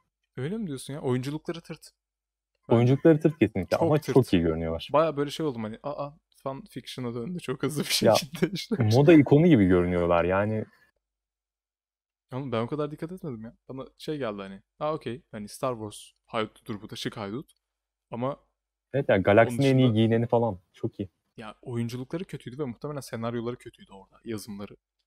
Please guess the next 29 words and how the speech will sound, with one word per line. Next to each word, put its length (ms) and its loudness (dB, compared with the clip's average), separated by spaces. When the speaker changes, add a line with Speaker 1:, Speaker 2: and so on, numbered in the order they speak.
Speaker 1:
Bayağı 340 -4
<laughs> 120 -6
dediğim 420 -2
gibi 140 -10
hani 200 -14
üçüncü 400 -6
kardeşi 400 -6
nasıl 240 -8
yazdılarsa, 760 -4
üçüncü 300 -14
kız 200 -16
kardeşi 580 -14
hani, 240 -18
"Bak 180 -6
Speaker 2:
Hı 20 -
Speaker 1:
bu 60 -10
Speaker 2:
hı. 20 -12
Speaker 1:
kötü, 260 -8
çok 240 -10
kötü." 240 -20
diye. 240 -8
Aynı 320 -4
o 160 -4
haydutları 500 0
da 40 -6
şöyle 220 -2
yazmışlar. 420 -6
"Bunlar 260 -4
haydut. 420 -8